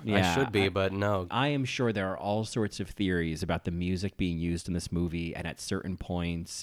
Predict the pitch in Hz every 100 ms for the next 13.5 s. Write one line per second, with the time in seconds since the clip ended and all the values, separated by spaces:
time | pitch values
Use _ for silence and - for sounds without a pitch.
0 | - 85 76 76 - - _ 90 92 101
1 | 92 98 - 87 90 87 85 - 82 85
2 | 92 - 90 - 85 82 82 78 - 98
3 | 85 85 82 - - - - 104 98 87
4 | 85 85 - _ - _ _ _ _ -
5 | 143 135 175 143 131 - 123 117 - 104
6 | 107 101 - 104 98 90 90 - 101 98
7 | 87 - 113 95 90 87 - 92 90 92
8 | 95 101 98 90 90 - 80 82 - _
9 | - - - 107 98 98 104 120 95 87
10 | 98 92 - 87 90 78 82 85 110 90
11 | 85 80 78 - 87 82 - 92 92 127
12 | 127 - - - _ - 117 104 92 -
13 | 104 101 98 95